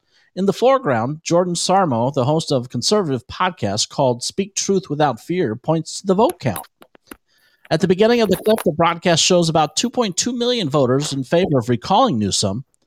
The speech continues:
Then the number updates to one point eight million. "Boom, you're going to tell me there's not election fraud in this country?" Sarmo says in the video. "We do not elect our politicians, we select them."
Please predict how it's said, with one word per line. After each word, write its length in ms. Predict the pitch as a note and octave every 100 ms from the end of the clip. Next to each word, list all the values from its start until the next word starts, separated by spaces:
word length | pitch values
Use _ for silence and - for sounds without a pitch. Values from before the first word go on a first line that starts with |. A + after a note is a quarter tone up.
| _ _ _
Then 180 | E3+ A#3+
the 80 | F3+
number 380 | E3 F#3+ D#3+ C#3+
updates 440 | F3 - D#3+ D3 -
to 120 | D#3
one 300 | C3 E3+ G3+
point 340 | - F3+ E3+ -
eight 240 | E3 G#3 -
million. 540 | A#2 F2 E2 - A2+ _ _ _ _ _ _ _ -
"Boom, 400 | D4 G#3 F#2+ F#2
you're 160 | C#3+
going 220 | F#3+ G#3
to 160 | F#3 F3+
tell 200 | - G3+
me 120 | G3
there's 320 | F3 E3+ C#3+
not 180 | E3+ G#3
election 340 | F#3 G3+ G3+ F3
fraud 240 | F#3 F3+
in 100 | F3
this 120 | F3+
country?" 380 | - G3 G3 G3+
Sarmo 460 | G3 - F3+ F3+ F3+
says 260 | F#3 F3+
in 60 | F3+
the 60 | F#3
video. 440 | G3 A3 C4 B3+ _ _ _ _ _
"We 140 | - F#3
do 100 | F#3
not 280 | F#3+ F#3
elect 340 | D3 D3+ F3 F3
our 140 | C#3+
politicians, 840 | - F3+ E3+ B2 G3 G3 G2+ G#2+ C3
we 260 | D3 C3+ -
select 540 | - F#3 A#3+ C#4+ _
them." 240 | E2+ -